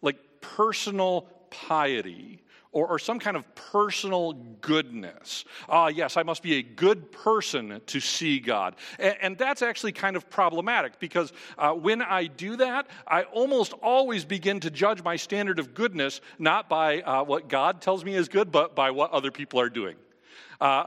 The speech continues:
"Oh, yes, I must be good in order to see God, and I'm definitely gooder than that person." Yes, I know gooder is not a word, all right?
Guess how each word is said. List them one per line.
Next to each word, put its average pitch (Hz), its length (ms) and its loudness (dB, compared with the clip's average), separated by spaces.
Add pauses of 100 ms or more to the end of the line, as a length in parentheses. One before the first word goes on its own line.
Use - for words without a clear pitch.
(120)
"Oh, 240 260 6
yes, 208 340 0
I 185 220 4
must 208 260 -4
be 185 120 -4
good 214 320 4
in 190 260 -2
order 202 180 2
to 175 60 -4
see 202 180 0
God, 202 280 6
and 160 220 -2
I'm 160 160 0
definitely 214 760 0
gooder 180 720 0
than 151 160 0
that 156 240 2
person." 135 360 -4 (1200)
Yes, 123 180 2
I 135 80 -2
know 127 140 -4
gooder 113 280 -2
is 101 140 -2
not 101 160 0
a 101 60 -4
word, 85 280 -8
all 80 100 -8
right? 95 200 -4